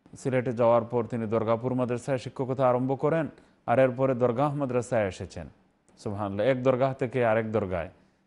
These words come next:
তো দরগাহপুর মাদ্রাসায় ছিলেন, এরপরে মাশাআল্লাহ হযরত মাওলানা আকবর আলী সাহেব রহমতুল্লাহ আলাইহি আল্লাহর জিন্দা ওলি ছিলেন, নিঃসন্দেহে আল্লাহর মকবুল ওলি ছিলেন এবং আল্লাহর ইশকে তার অন্তর্জগৎ পরিপূর্ণ ছিল। আল্লাহর মায়ার বান্দা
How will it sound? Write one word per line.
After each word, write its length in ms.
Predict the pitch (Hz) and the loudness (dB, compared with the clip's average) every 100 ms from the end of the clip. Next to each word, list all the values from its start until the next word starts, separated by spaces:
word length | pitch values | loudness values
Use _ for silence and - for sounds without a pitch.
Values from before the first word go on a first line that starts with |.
| _ - | _ -10
তো 100 | 104 | -4
দরগাহপুর 480 | 110 113 131 143 151 | 0 2 0 0 0
মাদ্রাসায় 420 | 147 139 143 143 | 0 0 0 0
ছিলেন, 340 | - 139 156 | 0 -2 0
এরপরে 420 | 135 123 127 135 | 0 0 0 0
মাশাআল্লাহ 540 | 139 131 - 123 120 120 - - _ _ _ _ _ | 0 -2 -2 0 2 0 -2 -18 _ _ _ _ _
হযরত 260 | 123 120 127 | -4 0 0
মাওলানা 320 | 123 120 120 | 0 0 0
আকবর 280 | 117 - 123 | -2 0 2
আলী 180 | 117 120 | 2 0
সাহেব 340 | 123 113 107 | -2 -2 -2
রহমতুল্লাহ 480 | 110 110 107 110 107 | -4 -4 -6 0 2
আলাইহি 260 | 104 107 110 | 2 -2 -4
আল্লাহর 280 | 107 104 98 | -2 -2 -2
জিন্দা 260 | 117 117 117 | -4 0 2
ওলি 280 | 107 117 | 2 0
ছিলেন, 340 | 117 113 107 98 87 - _ | -2 -4 -2 -4 -8 -16 _
নিঃসন্দেহে 580 | 160 180 - 202 180 160 | -4 -4 0 0 2 4
আল্লাহর 260 | 139 127 120 | 4 2 0
মকবুল 540 | 113 - 123 175 214 175 | 0 -4 2 4 4 4
ওলি 200 | 139 120 | 2 2
ছিলেন 320 | - 98 87 - _ _ _ _ _ | -2 -8 -10 -12 _ _ _ _ _
এবং 340 | 117 117 117 113 - | -2 0 -2 -4 -4
আল্লাহর 480 | 127 131 135 110 143 | 0 4 4 4 0
ইশকে 540 | 175 - - 143 123 - - | 0 -4 0 2 2 -2 -6
তার 220 | 120 117 110 117 | 0 2 2 0
অন্তর্জগৎ 600 | 127 117 143 131 143 151 - | -4 -2 -2 0 -2 -2 2
পরিপূর্ণ 500 | 170 196 214 214 202 | 2 4 2 2 0
ছিল। 300 | - 110 82 - _ _ - | -2 -4 -4 -8 _ _ -4
আল্লাহর 280 | 127 135 135 | 0 2 2
মায়ার 440 | 120 127 139 151 | 2 2 4 2
বান্দা 420 | 131 127 117 113 | 2 0 2 2